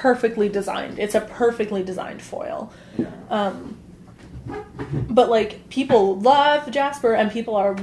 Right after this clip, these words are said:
Speaker 1: ready to just fucking forgive Jasper and pass up everything she ever did to Lapis. But people really, really hate Pink Diamond, and I just don't, like, I don't get it.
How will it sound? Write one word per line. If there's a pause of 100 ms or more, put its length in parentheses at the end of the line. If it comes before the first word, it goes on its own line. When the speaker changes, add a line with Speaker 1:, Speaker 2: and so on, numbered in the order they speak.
(160)
Speaker 1:
ready
to (160)
just
fucking
forgive
Jasper
and
pass
up
everything
she
ever
did
to
Lapis. (680)
But (720)
people (260)
really,
really
hate
Pink
Diamond, (400)
and
I
just
don't, (340)
like,
I
don't
get
it.